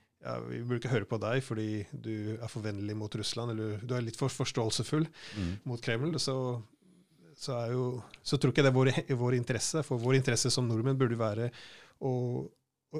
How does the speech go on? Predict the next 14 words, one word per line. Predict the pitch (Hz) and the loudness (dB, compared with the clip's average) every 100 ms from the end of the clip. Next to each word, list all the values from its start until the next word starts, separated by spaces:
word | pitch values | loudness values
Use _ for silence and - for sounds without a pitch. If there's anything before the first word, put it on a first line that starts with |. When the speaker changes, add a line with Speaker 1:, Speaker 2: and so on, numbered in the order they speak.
| 147 | -2
Speaker 1:
øke | 113 - 117 | -2 0 0
vår | 117 | 2
egen | 120 113 117 | 0 -2 -2
sikkerhet | - - 117 120 - | -2 -2 -4 -4 -8
til | - 113 | -8 -4
st-, | 107 - | -4 -8
største | - - - - | -10 -8 -4 -2
grad | - 110 | -2 -4
som | - 117 | -4 -4
mulig. | 107 117 147 | -2 -2 -4
Og | 117 113 | -4 -4
jeg | 110 | -4
Speaker 2:
Mm. | - | -6
Speaker 1:
tror | 107 110 | -4 -4